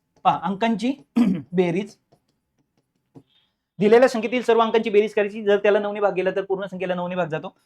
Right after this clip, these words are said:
त्यानंतर आहे, अ, त्याच्या पुढची कसोटी अकराची कसोटी, दहाची कसोटी सर्वांना माहिती, शेवटी शून्य असेल तरच दहाने भाग जातो. अकराची कसोटी पहा, एकाड एक येणाऱ्या संख्येची काय करायची, बेरीज करायची. काय सांगितलं मी तुम्हाला,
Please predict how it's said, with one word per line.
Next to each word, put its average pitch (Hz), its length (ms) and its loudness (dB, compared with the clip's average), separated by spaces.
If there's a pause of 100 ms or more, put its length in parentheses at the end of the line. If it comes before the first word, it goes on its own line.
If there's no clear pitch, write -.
(120)
त्यानंतर 202 340 0
आहे, 214 80 -2 (160)
अ, 165 100 4
त्याच्या 175 420 -2
पुढची 185 200 -6
कसोटी 185 260 -8
अकराची 170 360 -4
कसोटी, 175 280 -10
दहाची 165 300 -2
कसोटी 170 260 -8
सर्वांना 165 300 -2
माहिती, 165 240 -8
शेवटी 151 300 -10
शून्य 160 200 -8
असेल 165 220 -8
तरच 160 200 -4
दहाने 151 200 -6
भाग 147 100 -8
जातो. 135 300 -10 (300)
अकराची 214 320 0
कसोटी 220 280 -4
पहा, 180 180 2 (380)
एकाड 269 300 6
एक 285 120 2
येणाऱ्या 269 260 4
संख्येची 233 300 -4
काय 226 120 2
करायची, 220 260 0
बेरीज 190 260 0
करायची. 120 300 -14 (380)
काय 190 120 2
सांगितलं 185 260 -4
मी 190 100 -6
तुम्हाला, 190 200 0